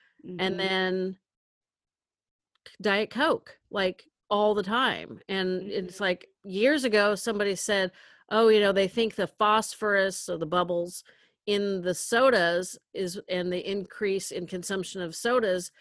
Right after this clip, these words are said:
Speaker 1: is causing cancers and stuff." And when you look, you know, we've got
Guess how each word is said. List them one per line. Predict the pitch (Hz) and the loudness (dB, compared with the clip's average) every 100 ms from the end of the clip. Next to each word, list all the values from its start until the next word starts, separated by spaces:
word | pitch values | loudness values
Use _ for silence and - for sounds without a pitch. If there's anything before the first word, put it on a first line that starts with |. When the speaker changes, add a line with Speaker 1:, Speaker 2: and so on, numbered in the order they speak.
| _ - | _ -10
Speaker 1:
is | 202 - | -8 -8
causing | - 180 175 185 175 | -4 -2 -2 -4 -6
cancers | - 269 311 247 180 170 | -4 -4 -4 -4 -4 -4
and | 156 | -8
stuff." | - - 165 196 | -8 -6 -6 -6
And | |
when | 190 196 | -6 -4
you | 190 | -4
look, | 196 269 269 - | 2 2 2 -2
you | |
know, | 190 | -6
we've | 190 185 | -4 -4
got | 190 185 180 | -2 -2 -2